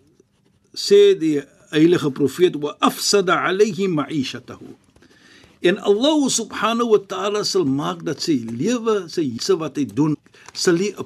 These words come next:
'n voordeel wees vir hom nie. Hy sal swaar kry, hy sal dink hy is alles alright, maar in terselfde tyd is daar iets,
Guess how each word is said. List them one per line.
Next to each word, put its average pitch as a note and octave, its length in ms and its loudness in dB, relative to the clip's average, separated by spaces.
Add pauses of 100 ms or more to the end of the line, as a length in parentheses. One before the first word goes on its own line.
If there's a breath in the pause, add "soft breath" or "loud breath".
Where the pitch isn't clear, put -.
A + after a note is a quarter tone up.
(120)
'n B2+ 120 -12
voordeel F3 600 2
wees B2+ 280 -2
vir G#2 140 -14
hom F2+ 180 -16
nie. - 140 -20 (520 soft breath)
Hy D3 100 -2
sal C3+ 220 -4
swaar C3+ 480 -4
kry, C3+ 260 0
hy C3 100 0
sal C3 220 -2
dink C3 300 2
hy B2+ 100 2
is A#2 140 -6
alles B2+ 260 -10
alright, C3 320 -8 (280 soft breath)
maar C#3 380 0
in C3 140 -8
terselfde C#3+ 680 -8
tyd C3 300 -2
is F#2+ 160 -8
daar A2 280 -12
iets, - 280 -4